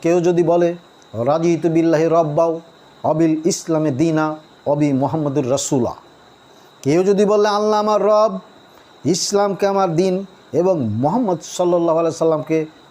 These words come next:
রাসূল হিসেবে পেয়ে সন্তুষ্ট হিসেবে মেনে নিয়েছি', তাহলে রাসূল সাল্লাল্লাহু আলাইহি সাল্লাম বলেছেন, তার জন্য জান্নাত ওয়াজিব হয়ে গেছে।" হাদিসটি আবু দাউদ এক হাজার পাঁচশো ঊনত্রিশ, মুসলিম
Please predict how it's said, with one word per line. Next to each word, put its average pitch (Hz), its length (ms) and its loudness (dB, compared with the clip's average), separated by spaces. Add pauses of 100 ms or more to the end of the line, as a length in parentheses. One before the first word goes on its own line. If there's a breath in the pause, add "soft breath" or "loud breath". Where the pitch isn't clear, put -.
(120)
রাসূল 139 460 0
হিসেবে 175 280 2
পেয়ে 156 360 0 (240)
সন্তুষ্ট 165 640 -4
হিসেবে 156 320 0
মেনে 151 260 0
নিয়েছি', 147 440 -2 (320 loud breath)
তাহলে 139 420 2
রাসূল 208 380 -2
সাল্লাল্লাহু 147 600 0
আলাইহি 139 180 -2
সাল্লাম 139 240 -2
বলেছেন, 135 320 -2 (300)
তার 127 200 -2
জন্য 123 260 -2
জান্নাত 120 340 -2 (180)
ওয়াজিব 123 380 -2
হয়ে 101 140 -6
গেছে।" 82 240 -18 (1500 loud breath)
হাদিসটি 175 420 -2
আবু 175 220 2
দাউদ 214 360 2 (260 loud breath)
এক 160 160 -2
হাজার 185 180 2
পাঁচশো 175 300 -2
ঊনত্রিশ, 175 480 0 (320 loud breath)
মুসলিম 233 500 0